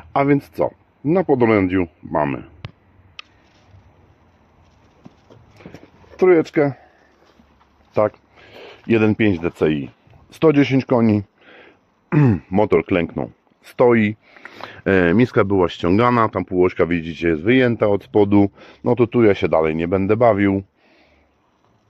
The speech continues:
no bo jednak dwieście sześćdziesiąt tysięcy dla jeden pięć w takiej ciężkiej budzie to jest dużo. Motor drugi trzeba zapakować, one teraz kosztują pięć złotych,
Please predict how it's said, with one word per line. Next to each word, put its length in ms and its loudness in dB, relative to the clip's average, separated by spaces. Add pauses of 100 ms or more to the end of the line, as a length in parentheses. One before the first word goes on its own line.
(540)
no 120 -2
bo 120 2
jednak 300 0
dwieście 300 -4
sześćdziesiąt 360 -4
tysięcy 440 -4
dla 160 0
jeden 300 0
pięć 480 -4 (400)
w 80 -20
takiej 280 -4
ciężkiej 380 -2
budzie 460 0 (200)
to 100 0
jest 160 4
dużo. 480 2 (1160)
Motor 360 0
drugi 260 0
trzeba 180 -4
zapakować, 680 -2
one 180 -4
teraz 200 -4
kosztują 460 -6
pięć 360 -8
złotych, 640 -6